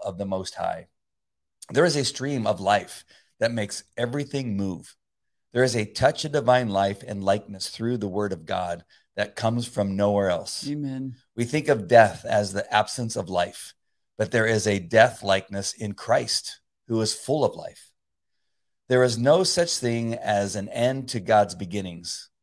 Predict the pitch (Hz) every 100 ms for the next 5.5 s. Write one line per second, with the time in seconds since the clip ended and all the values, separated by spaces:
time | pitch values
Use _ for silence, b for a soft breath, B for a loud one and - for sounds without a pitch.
0 | _ _ _ - 110 107 107 120 - 123
1 | 117 113 110 - 90 85 - - - _
2 | _ _ _ 113 117 113 120 117 117 98
3 | 85 85 _ _ - 101 117 156 175 -
4 | 104 95 92 101 95 104 107 - 101 -
5 | - 110 - -